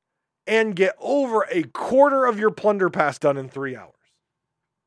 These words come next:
Their entire system that they have built in these seasons and in these events can be undermined and fast-tracked through alliances, but they're not doing anything about it. They might say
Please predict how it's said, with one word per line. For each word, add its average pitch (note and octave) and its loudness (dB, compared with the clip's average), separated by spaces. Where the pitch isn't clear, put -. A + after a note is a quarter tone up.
Their B3 0
entire C4+ 2
system G3 -2
that C#3 -6
they A3+ -4
have F#3 -2
built - -2
in G#3+ -4
these A3 -6
seasons G3+ -4
and F3 -8
in G3+ -6
these G3+ -6
events E3+ -4
can G#3+ 2
be G3+ -6
undermined F#3 -2
and E3+ -6
fast-tracked G3 -2
through E3+ -4
alliances, F#3 -6
but A#3+ -4
they're C4 0
not B3+ 0
doing C4 0
anything C#3+ -6
about A2 -14
it. - -20
They F3+ 0
might A#3 2
say A3 6